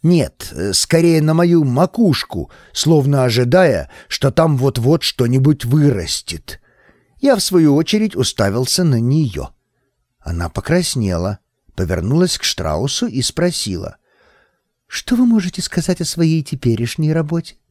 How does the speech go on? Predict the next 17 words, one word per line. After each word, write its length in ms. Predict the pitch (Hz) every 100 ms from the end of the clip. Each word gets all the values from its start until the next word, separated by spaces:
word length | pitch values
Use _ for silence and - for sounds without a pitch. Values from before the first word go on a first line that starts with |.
| - - - -
Будет 300 | 269 269 269
ли 60 | 226
ваша 320 | 202 175 180
методика 560 | 156 - 240 208 - 185
применяться 640 | 165 156 151 185 185 165
для 180 | 143 135
лечения 560 | 127 123 196 202 180
других 640 | 131 139 131 113 113 104 -
слабоумных?» 1160 | - 147 170 165 185 180 180 180 185 185 _ _ _ _ _ _ _ _ _
Штраус 480 | - - 147 175 -
пожал 320 | 117 117 117
плечами 640 | 95 82 - 85 87 175 - - - -
и 100 | 247
кивком 540 | - 135 - 143 196
указал 520 | 226 139 101 92 131 143
на 100 | 139
меня. 480 | 120 85 67 -